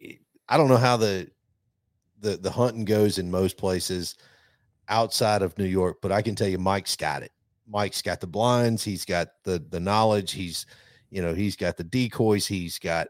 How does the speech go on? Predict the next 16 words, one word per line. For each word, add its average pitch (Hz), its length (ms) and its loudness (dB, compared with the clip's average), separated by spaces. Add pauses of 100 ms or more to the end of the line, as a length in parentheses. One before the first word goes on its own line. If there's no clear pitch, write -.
(120)
everything. 82 720 -6 (180)
And, 78 340 -10 (320)
dude, 85 380 -6
I 101 40 -6
mean, 90 300 -4 (100)
um, 117 140 -4
we 165 160 4
limited 139 560 4
on 95 480 -2
geese 101 520 -4
in 87 420 -6 (1300)
twenty-five 101 500 0
minutes, 104 440 -4 (460)
<sighs> - 40 -20 (1000)
maybe. 104 340 2
It - 120 -10